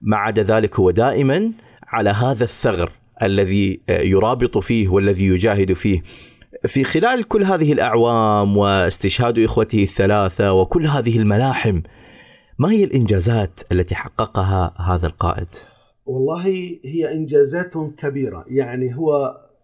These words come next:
Speaker 2: سجل على جدار الزمن إنجازات ستبقى خالدة أبدًا. آه، الإنجاز، طبعًا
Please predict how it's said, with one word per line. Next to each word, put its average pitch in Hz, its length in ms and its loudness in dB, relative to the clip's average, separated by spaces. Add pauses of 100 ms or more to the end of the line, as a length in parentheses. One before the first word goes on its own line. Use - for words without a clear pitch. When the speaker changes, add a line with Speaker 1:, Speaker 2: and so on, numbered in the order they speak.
Speaker 2:
سجل 156 540 -8
على 135 540 -4
جدار 131 380 -6
الزمن 135 480 -6 (100)
إنجازات 131 680 -8
ستبقى 131 500 -16
خالدة 135 720 -6 (240)
أبدًا. 107 380 -6 (720)
آه، 147 500 -2
الإنجاز، 170 580 -2
طبعًا 165 480 -6